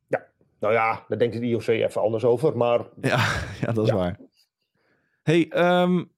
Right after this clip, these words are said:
Speaker 2: ga ik verder of haak ik eigenlijk in op, eh, onze points of interest?
Speaker 1: En dat waren je, je punten?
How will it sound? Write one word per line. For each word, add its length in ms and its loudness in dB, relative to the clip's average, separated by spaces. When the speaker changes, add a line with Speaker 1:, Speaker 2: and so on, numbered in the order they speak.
Speaker 2:
ga 560 0
ik 300 -4
verder 600 2
of 140 -4
haak 240 -2
ik 120 -6
eigenlijk 380 -2
in 440 -2
op, 300 -2
eh, 920 -4
onze 200 0
points 300 0
of 60 -8
interest? 520 -2
Speaker 1:
En 80 -6
dat 120 4
waren 300 4
je, 160 4
je 100 2
punten? 340 0